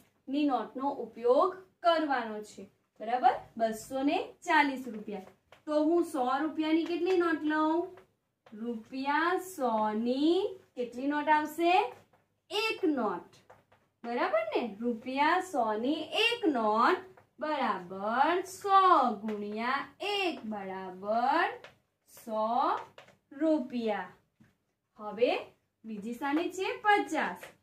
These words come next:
તો રૂપિયા પચાસ ની, તો રૂપિયા પચાસ ની કેટલી નોટ આવશે? હા, બે નોટ. કેટલી નોટ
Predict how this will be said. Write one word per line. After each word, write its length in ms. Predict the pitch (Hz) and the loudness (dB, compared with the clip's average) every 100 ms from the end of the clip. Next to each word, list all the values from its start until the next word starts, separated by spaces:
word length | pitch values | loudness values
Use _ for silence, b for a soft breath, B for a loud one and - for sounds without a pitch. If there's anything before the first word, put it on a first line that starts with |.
| _ _ - _ _ | _ _ -20 _ _
તો 140 | 247 240 294 403 - - 233 226 | -4 -2 -2 -4 -6 -12 -8 -6
રૂપિયા 840 | 233 220 - 226 240 277 330 415 415 | -6 -8 -8 -6 0 2 4 2 2
પચાસ 840 | 285 220 202 220 214 220 220 220 - | -2 -2 -4 -6 -4 -2 -2 -6 -10
ની, 400 | 277 294 403 294 202 - - _ - _ _ | 0 4 4 4 0 -12 -20 _ -20 _ _
તો 160 | 339 320 | -2 -2
રૂપિયા 400 | 247 240 277 320 | -2 -2 -2 -2
પચાસ 340 | 320 349 359 | -2 0 0
ની 120 | 370 370 | 0 0
કેટલી 340 | 381 381 415 381 | 0 0 2 4
નોટ 180 | 359 370 | 4 4
આવશે? 420 | 330 302 - 320 311 302 311 320 _ _ - 220 | 2 0 -2 -2 0 -2 -4 -8 _ _ -16 -4
હા, 400 | 269 247 208 190 - _ _ _ | -2 0 -2 -8 -18 _ _ _
બે 440 | 247 370 403 403 381 302 | -8 -2 2 4 6 4
નોટ. 380 | 220 185 185 - _ | 4 0 -6 -16 _
કેટલી 340 | 233 220 226 247 | -16 -10 -4 -2
નોટ 180 | 269 | -2